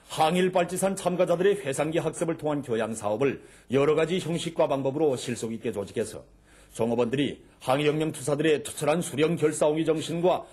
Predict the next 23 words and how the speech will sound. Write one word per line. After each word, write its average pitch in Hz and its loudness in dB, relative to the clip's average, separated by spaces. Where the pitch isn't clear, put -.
백절불굴의 180 0
혁명 143 -2
정신을 131 -2
적극 - -12
따라배우도록 95 -8
하고 82 -12
있습니다. - -16
공장에서는 165 2
우선 156 0
연구실을 170 2
통한 185 0
항일 165 2
빨치산 165 0
참가자들의 143 0
회상기 120 -2
학습을 131 -2
실속 135 -2
있게 143 -2
조직하는 131 -4
것과 113 -4
함께 117 -8
일꾼들과 139 2
종업원들이 113 -2